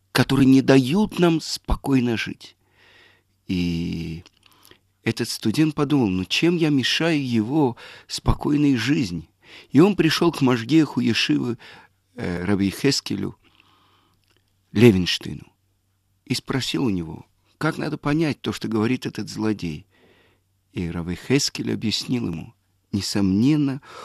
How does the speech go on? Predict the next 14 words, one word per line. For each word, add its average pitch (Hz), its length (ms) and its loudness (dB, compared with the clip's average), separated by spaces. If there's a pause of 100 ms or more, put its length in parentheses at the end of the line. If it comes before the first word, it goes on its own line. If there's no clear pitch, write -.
(560)
этот 143 280 -2
злодей 123 380 -2
говорит 113 400 -4 (120)
правду». - 580 -8 (500)
Почему? 113 500 -2 (1600)
Чем 196 440 4
мешает 147 880 2
Амалеку 131 840 2 (640)
то, 180 160 10
что - 280 6
есть 143 560 2 (540)
хотя 160 360 2
бы 160 140 2
один 156 680 2